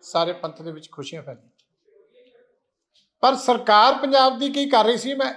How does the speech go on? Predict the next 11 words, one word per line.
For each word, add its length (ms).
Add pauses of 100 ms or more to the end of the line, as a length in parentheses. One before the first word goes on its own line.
ਇਹ 460
ਤੁਹਾਡੇ 260
ਸਾਹਮਣੇ 340
ਰੱਖਣਾ 260
ਚਾਹੁੰਦਾ 540 (1600)
ਕਿ 180
ਸਾਰਾ 680
ਸਰਕਾਰ 540
ਦਾ 280
ਸਰਕਾਰੀ 560
ਮਹਿਕਮਾ, 720